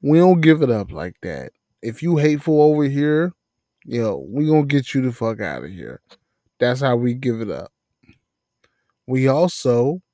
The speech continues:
been committed, mad committed,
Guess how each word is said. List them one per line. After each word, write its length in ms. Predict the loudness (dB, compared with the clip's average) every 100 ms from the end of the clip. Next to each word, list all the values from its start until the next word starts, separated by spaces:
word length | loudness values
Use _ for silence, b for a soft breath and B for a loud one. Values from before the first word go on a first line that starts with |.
| _ _ _ _ _
been 240 | 2 2 2
committed, 640 | -4 -2 0 0 -2 -8 -16 _ _ _ -8
mad 440 | -4 0 0 -2
committed, 580 | -4 -8 -6 -8 -12 -18